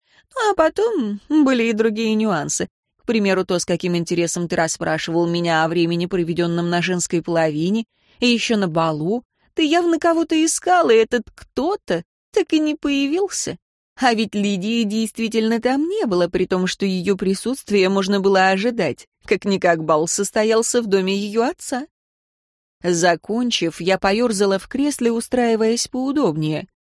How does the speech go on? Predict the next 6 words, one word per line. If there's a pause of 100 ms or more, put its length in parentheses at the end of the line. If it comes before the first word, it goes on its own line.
(420)
"М-да, (540)
я
тебя
недооценил", (200)
признал
Арман.